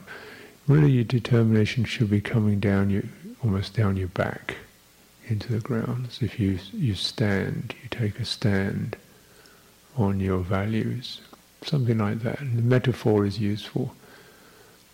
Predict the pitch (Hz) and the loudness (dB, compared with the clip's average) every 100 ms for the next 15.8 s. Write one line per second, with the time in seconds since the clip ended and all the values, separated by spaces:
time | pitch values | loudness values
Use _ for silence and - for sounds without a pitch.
0 | _ - 117 104 113 110 107 - 113 131 | _ -4 -4 -2 -2 -2 -4 -4 -4 -4
1 | 135 123 95 101 98 - 110 107 101 104 | -2 0 0 0 -2 -2 -2 0 -2 -2
2 | 95 98 113 113 - - _ _ 151 147 | -2 -4 -6 -10 -18 -20 _ _ -10 -4
3 | 139 131 139 185 - - - - - - | -2 0 -2 -6 -12 -20 -20 -20 -20 -20
4 | 240 226 - - - 160 131 113 113 110 | -18 -16 -18 -20 -20 -8 -4 -4 -4 -6
5 | 120 - _ 131 - 123 98 107 - - | -8 -16 _ -8 -2 0 2 0 -6 -16
6 | 294 254 - - - 113 110 107 107 101 | -16 -14 -10 -6 0 2 2 0 -2 -4
7 | - 135 117 101 110 143 - - - _ | -2 0 0 0 -4 -8 -12 -20 -20 _
8 | - - 123 110 113 113 - 101 107 - | -20 -14 -6 -4 -4 -6 -2 -2 -2 -4
9 | 139 - - - _ _ - - - - | -6 -10 -14 -20 _ _ -20 -20 -20 -20
10 | - - _ _ 123 127 123 131 127 - | -20 -20 _ _ -10 -8 -6 -8 -8 -12
11 | - _ _ - - - - - _ _ | -20 _ _ -20 -20 -20 -20 -20 _ _
12 | _ _ _ _ - - - - _ _ | _ _ _ _ -20 -20 -20 -20 _ _
13 | - - - - _ _ - _ _ _ | -20 -20 -20 -20 _ _ -20 _ _ _
14 | _ _ _ _ - - - 139 123 127 | _ _ _ _ -20 -20 -16 -8 -6 -4
15 | 127 - 127 113 104 - 110 117 | -6 -4 0 0 0 2 2 2